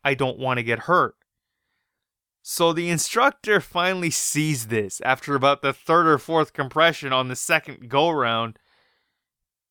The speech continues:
and he pulls the guy who was my partner outside again. So that I'm lying on my back, and I'm legitimately just trying to catch my breath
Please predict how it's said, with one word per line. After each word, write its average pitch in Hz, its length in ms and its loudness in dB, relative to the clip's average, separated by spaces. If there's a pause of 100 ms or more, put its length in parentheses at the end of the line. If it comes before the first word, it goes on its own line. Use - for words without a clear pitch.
(140)
and 147 600 2 (2500)
he 175 320 -4
pulls 233 720 0 (580)
the 151 140 -6
guy 151 280 4
who 165 160 2
was 165 220 2
my 151 160 2
partner 131 680 0 (600)
outside 135 600 0
again. 98 300 -20 (1600)
So 185 300 -2
that - 200 -4
I'm 196 180 2
lying 226 460 4
on 196 160 2
my 170 120 2
back, 147 300 4
and 151 120 2
I'm 165 160 2
legitimately 143 640 0
just 123 200 -6
trying 135 200 2
to 120 80 -8
catch 131 240 -4
my 120 140 0
breath 117 260 2